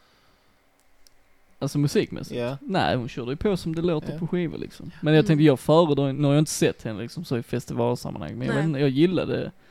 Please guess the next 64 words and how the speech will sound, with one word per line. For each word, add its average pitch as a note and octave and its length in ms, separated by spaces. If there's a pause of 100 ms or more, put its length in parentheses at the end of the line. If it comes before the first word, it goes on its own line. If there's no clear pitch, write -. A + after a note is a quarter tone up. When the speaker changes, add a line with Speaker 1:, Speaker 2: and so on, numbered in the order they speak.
(120)
Speaker 3:
Mm. A3 180
Speaker 1:
jag G#3 140
Speaker 2:
Ja, D#3+ 60
Speaker 1:
tyckte - 100
Speaker 2:
men D#3+ 100
Speaker 1:
det D#3+ 80
Speaker 2:
små G3+ 160
Speaker 1:
passade. G3 380
Speaker 2:
spelningar C3 400
är B2+ 60
alltid A2+ 460
bättre. - 400
Speaker 3:
Ja. A3 220
Speaker 1:
Ja, E3 80
men F#3 100
man F#3 100
Speaker 2:
Tycker A3+ 140
jag. F#3 100
Speaker 1:
tänker C#3+ 160
i C#3 40
popmusik D3+ 520
tänker B2+ 280
man A#2 120
ju C3 60
oftast, - 220
ja E2+ 120
men A2 100
det A2+ 60
ska - 180
vara D#2+ 160
Speaker 3:
Mm. A3+ 180
Speaker 1:
stora B2+ 260
Speaker 2:
Ja, B2+ 60
Speaker 1:
scener B2+ 200
Speaker 2:
ja, C#3 280
Speaker 1:
och, C#2 260
Speaker 2:
jo. C3 100
Speaker 1:
men D#3+ 80
jag D#3+ 100
tyckte E3 180
det D3+ 60
funkar F3 360
riktigt F3 380
Speaker 3:
Mm. D3+ 180
Speaker 1:
jäkla D3+ 200
Speaker 2:
Ja. G#2 60
Speaker 1:
bra. - 80
Speaker 3:
Det - 720
Speaker 1:
Och - 20
Speaker 3:
blir D3+ 100
Speaker 1:
jag B3+ 60
tror E3+ 100
Speaker 3:
väl D#3+ 80
Speaker 1:
det D#3+ 40
Speaker 3:
en - 20
Speaker 1:
kan D#3 100
Speaker 3:
annan D#3 100
Speaker 1:
kunna D#3 180
göra D#3+ 140
det D#3 120
med C#3+ 120
din D#3+ 140
musik C#3+ 260
också. - 320